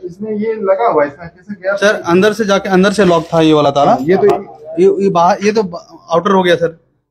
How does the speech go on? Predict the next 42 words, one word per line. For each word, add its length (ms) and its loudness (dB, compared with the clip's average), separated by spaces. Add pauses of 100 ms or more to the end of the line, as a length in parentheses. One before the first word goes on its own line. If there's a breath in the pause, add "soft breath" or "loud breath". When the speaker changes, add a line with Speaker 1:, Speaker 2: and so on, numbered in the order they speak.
Speaker 2:
इनर 260 2
ये 200 2
था, 120 0
ये 140 2
इसमें 220 0
ताला 180 2
लगा 180 4
हुआ 100 2
था 120 0
इस 100 0
जगह 180 2
Speaker 1:
ठीक 100 2
है, 60 2
Speaker 2:
पे। 40 2
Speaker 1:
हम 60 -2
समझ 240 -2
गए 160 -2
कि 120 -8
ये 340 0
इधर 140 0
तो 180 -4
से, 100 -6
इधर 200 0
से 120 -4
तो 100 -6
आपने 180 -6
protection 460 -4
रखा 280 0
है। 160 -6
Speaker 2:
जी 100 0
Speaker 1:
इधर 100 2
Speaker 2:
सर। 60 0
Speaker 1:
दिखाइए, 240 0
इधर 140 -2
दिखाइए, 300 -4
चंदन 220 -10
इधर 160 -2
आके 140 -4
दिखाइए, 260 -10
इस 100 -12
side 160 -8
से। 140 -20